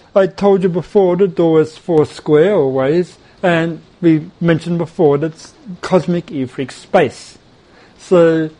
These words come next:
you're the guardian of what comes through that door. The door is buddhi, or shunyata, the void, and that's just simply a mirror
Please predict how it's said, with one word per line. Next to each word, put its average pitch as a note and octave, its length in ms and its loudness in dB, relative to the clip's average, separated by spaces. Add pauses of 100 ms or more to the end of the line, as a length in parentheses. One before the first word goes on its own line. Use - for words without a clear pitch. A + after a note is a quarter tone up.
(180)
you're F3 220 -2
the F3+ 100 -2
guardian G3 640 -2
of D3+ 100 -6
what D#3 220 -8
comes D3 340 -10
through B3 760 -4 (120)
that F#3+ 340 -4
door. G#3+ 380 -2 (400)
The E3+ 120 -4
door F#3+ 380 2
is D#3 140 -4
buddhi, D3+ 400 -4 (920)
or F#3 180 0
shunyata, D#3+ 720 -6
the F3 100 -6
void, D#3+ 440 -2 (260)
and E3+ 140 -6
that's F3 240 -6
just G3 200 -6
simply A#3+ 360 -4
a A#3+ 40 0
mirror G#3+ 480 0